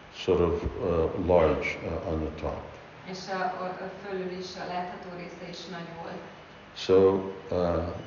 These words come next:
Speaker 1: Kalia Lake is, uh, uh, over there, and Prashkandana is, uh, coming back. It's just at the foot of,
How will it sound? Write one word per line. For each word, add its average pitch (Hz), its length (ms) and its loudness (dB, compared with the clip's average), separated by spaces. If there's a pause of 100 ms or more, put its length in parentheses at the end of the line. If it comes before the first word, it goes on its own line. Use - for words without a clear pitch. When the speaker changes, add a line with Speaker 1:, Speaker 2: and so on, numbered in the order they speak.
(460)
Speaker 1:
Kalia 117 460 8
Lake 98 340 8 (220)
is, 85 520 -2 (600)
uh, 82 300 2 (340)
uh, 92 280 0
over 90 220 4
there, 87 380 6 (480)
and 95 260 8 (100)
Prashkandana 110 1000 8 (500)
is, 98 600 6 (100)
uh, 98 160 4 (100)
coming 120 380 4
back. 101 340 8
It's - 200 -4
just 113 340 2
at - 220 0
the 98 240 4 (340)
foot - 500 4 (440)
of, 87 380 4